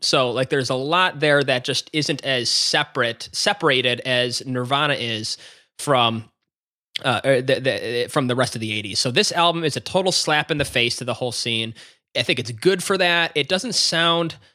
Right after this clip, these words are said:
um, you know, eighties at all like the other albums. And really, I don't know if it's the best album that I've heard, but it definitely is the most well-timed album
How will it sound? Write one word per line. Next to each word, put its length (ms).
um, 480
you 80
know, 160
eighties 240
at 80
all 200
like 160
the 100
other 180
albums. 480
And 220
really, 340
I 60
don't 140
know 80
if 100
it's 160
the 100
best 440
album 340
that 140
I've 160
heard, 460
but 180
it 260
definitely 720
is 680
the 380
most 500
well-timed 1000
album 480